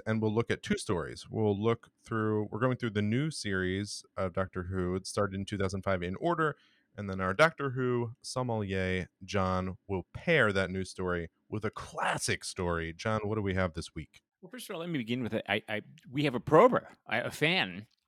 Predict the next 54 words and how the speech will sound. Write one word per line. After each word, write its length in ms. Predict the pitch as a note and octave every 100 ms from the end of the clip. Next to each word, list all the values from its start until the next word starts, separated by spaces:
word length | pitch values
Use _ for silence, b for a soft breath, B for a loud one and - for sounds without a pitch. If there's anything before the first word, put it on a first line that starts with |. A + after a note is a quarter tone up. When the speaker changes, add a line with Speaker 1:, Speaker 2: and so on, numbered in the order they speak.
| -
Speaker 2:
Uh, 420 | A#2+ G#2+ G#2 G2 -
I 40 |
wanna 140 | B2 B2+
give 120 | G#2
a 40 |
Speaker 1:
Oh, 100 | G3+
the 80 | G3+
Speaker 2:
shout 100 | F3+
Speaker 1:
probe. 140 | E3
I 80 | C3
Speaker 2:
out. 80 | C#3
Speaker 1:
love, 120 | G3+ -
you 120 | D#3
know, 60 | E3
I 80 |
love 180 | D3+ F3+
to 80 | C#3+
talk 340 | - - E3 -
to 80 | E3+
the 80 |
probers. 460 | D#3 E3 E3 D#3+ D#3+
I 20 | C3+
Speaker 2:
Talk 60 |
Speaker 1:
love 100 | A#2
Speaker 2:
to 60 | F#2+
Speaker 1:
to 40 |
Speaker 2:
probers. 240 | F#2 D#2 F#2+
Speaker 1:
just, 80 | -
Speaker 2:
They're 140 | D3 E3
the 80 | D3
Speaker 1:
yeah. 100 | A#2+
Speaker 2:
audience. 280 | G2 F#2 B2+
Yeah. 80 | A#2+ -
<clears throat> 160 | C3+
Speaker 1:
Yeah. 120 | A2+
Speaker 2:
So 100 | G#2+
we're 80 | E3+
gonna 240 | D#3+ E3 -
shout 280 | - F3+ G3
out 120 | F3+
to 80 | D3
Joel, 580 | G#2+ A#2 C#3+ F3 C4 A#3
who's 180 | D3
a 60 | A#2+
friend 240 | - B2+
of 60 | B2+
mine 200 | A#2+ A#2+
from 280 | - A2+ A2
high 200 | B2+ C#3+
school, 400 | - - D3+ A#3
who 200 | G3 E3+
I'm, 360 | D3+ D3+ D#3+ D#3
uh, 180 | E3+ D3
informed 420 | D3+ D3 E3 F3